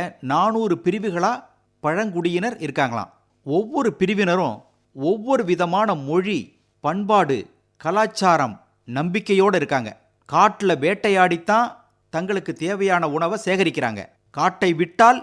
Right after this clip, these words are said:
இவர்களுக்கு வேற ஒண்ணும் தெரியாதாம். பழங்குடியின மக்கள் வாழும்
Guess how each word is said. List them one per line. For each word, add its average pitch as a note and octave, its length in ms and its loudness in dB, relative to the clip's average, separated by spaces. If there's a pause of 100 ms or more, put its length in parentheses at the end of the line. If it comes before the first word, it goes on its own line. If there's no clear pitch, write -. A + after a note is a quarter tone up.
இவர்களுக்கு E3+ 520 -2
வேற D#3 280 0
ஒண்ணும் G#3 400 -2 (240)
தெரியாதாம். C#3+ 460 -2 (320)
பழங்குடியின G#3 640 0
மக்கள் F3 340 -4
வாழும் E3 400 2